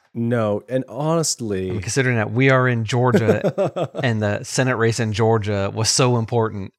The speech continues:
Speaker 2: and, oh, just
Speaker 1: Oh, the
Speaker 2: blah.
Speaker 1: pressure was been, has been on nonstop. Uh, for anyone outside of the state of Georgia, I wonder what your experience has been like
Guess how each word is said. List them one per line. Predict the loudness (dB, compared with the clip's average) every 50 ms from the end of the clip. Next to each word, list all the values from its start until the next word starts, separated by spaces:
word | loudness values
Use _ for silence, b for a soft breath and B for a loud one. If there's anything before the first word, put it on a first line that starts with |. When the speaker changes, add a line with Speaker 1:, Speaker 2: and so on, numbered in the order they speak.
| _ -6
Speaker 2:
and, | -4 -4 -4 -4 -6 -4
oh, | -2 -2 0 0 0 -2 -4 -6 -8 -12 _ _
just | -10 -10 -10 -8 -8
Speaker 1:
Oh, | -8 -6 -4 -4
the | -4 -2
Speaker 2:
blah. | -2 0 0
Speaker 1:
pressure | 0 0 0 0 0 0 0
was | 0 0 -2 -2 -2
been, | -2 -2 -2 -2 -4 -8
has | -10 -10 -10 -8 -8
been | -6 -6 -6 -4
on | -4 -2 -2 -2 -2 -2
nonstop. | -2 -2 -2 -2 -4 -4 0 2 2 2 0 -2 b b b b b _ _ _ _ _ -6
Uh, | -6 -4 -4 -4
for | -2 0 2 2
anyone | 2 2 2 2 2 2 4 4
outside | 2 2 0 0 0 2 2 2
of | 0
the | -2 -4
state | -4 -2 -2 0 0
of | -2 -2
Georgia, | -2 0 0 0 0 0 0
I | 0
wonder | 0 0 0 0 -2 -2 -2
what | -2 -2 -2
your | 0 0
experience | 0 -2 -2 -6 -4 -2 0 0 2 2 0 -2 -2 -4
has | -6 -6 -6
been | -4 -2 -2 -2 -2
like | -2 -2 -2 -4 -4 -6 -10 -14